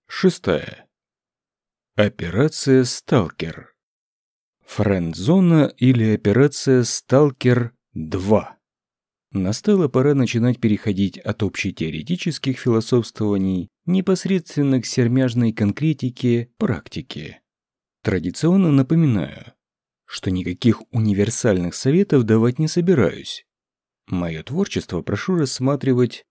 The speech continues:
как именно мемуары. Тем более, что все люди разные, и кому-то мои методы могут казаться неэффективными или просто смешными,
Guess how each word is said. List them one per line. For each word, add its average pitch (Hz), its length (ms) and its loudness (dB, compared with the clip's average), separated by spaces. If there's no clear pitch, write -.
как - 280 -4
именно 127 680 4
мемуары. 101 1080 0
Тем 76 220 -10
более, 85 480 -2
что - 260 -4
все - 240 -2
люди 143 240 2
разные, 78 800 -4
и 87 120 -6
кому-то 87 400 -6
мои 87 220 -8
методы 110 420 0
могут 107 320 0
казаться 110 640 -2
неэффективными 107 1400 -4
или 95 260 -8
просто 165 440 -6
смешными, 90 920 -4